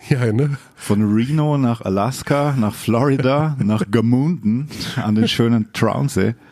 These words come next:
Speaker 1: Ja.
Speaker 2: Ist wirklich sehr schön da.
Speaker 1: Okay.
Speaker 2: Mhm. Warst du noch nie?
Speaker 1: Nein.
Speaker 2: Nein.
Speaker 1: Aber ich bin ein großer Österreich-Fan, wie du weißt.
Speaker 2: <laughs> Das hoffe ich doch. <laughs>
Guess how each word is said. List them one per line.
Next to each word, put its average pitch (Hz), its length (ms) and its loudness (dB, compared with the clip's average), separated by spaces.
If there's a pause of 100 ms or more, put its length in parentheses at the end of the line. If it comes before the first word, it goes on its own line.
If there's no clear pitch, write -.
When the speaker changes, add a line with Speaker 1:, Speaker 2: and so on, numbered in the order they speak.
(220)
Speaker 1:
Ja. 139 140 -2
Speaker 2:
Ist 170 80 0
wirklich 151 180 2
sehr 147 160 2
schön 147 220 0
da. 82 140 -4 (320)
Speaker 1:
Okay. 120 400 -4
Speaker 2:
Mhm. 101 360 0 (220)
Warst 120 180 0
du 135 60 4
noch 131 80 4
nie? 156 120 0 (580)
Speaker 1:
Nein. 92 260 -6 (240)
Speaker 2:
Nein. - 160 -4 (280)
Speaker 1:
Aber 117 340 0 (200)
ich - 140 -2
bin 156 100 2
ein 127 60 4
großer 160 240 2
Österreich-Fan, 113 520 -2
wie 95 60 -2
du 98 120 -2
weißt. - 340 -10 (220)
Speaker 2:
<laughs> - 200 0
Das 147 180 0
hoffe 135 180 2
ich - 40 -4 (100)
doch. - 80 0
<laughs> - 680 0